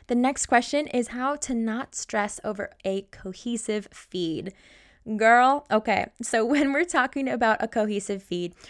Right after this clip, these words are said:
we mean an Instagram feed that blends well together.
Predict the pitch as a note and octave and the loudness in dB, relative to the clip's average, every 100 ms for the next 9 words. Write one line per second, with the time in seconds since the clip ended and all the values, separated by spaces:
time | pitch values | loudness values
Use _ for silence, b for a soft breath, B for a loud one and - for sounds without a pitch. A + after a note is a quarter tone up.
0 | B A#3 A3+ A3+ A3 A3 A3 B3 B3+ B3 | B 2 4 2 2 -2 -4 -4 -2 -2
1 | G#3+ G#3 - - G3+ F#3+ G3 F#3+ F#3 F3+ | -4 -4 -4 -4 -2 -2 -2 -2 -4 -4
2 | F#3+ - - - | -8 -8 -8 -12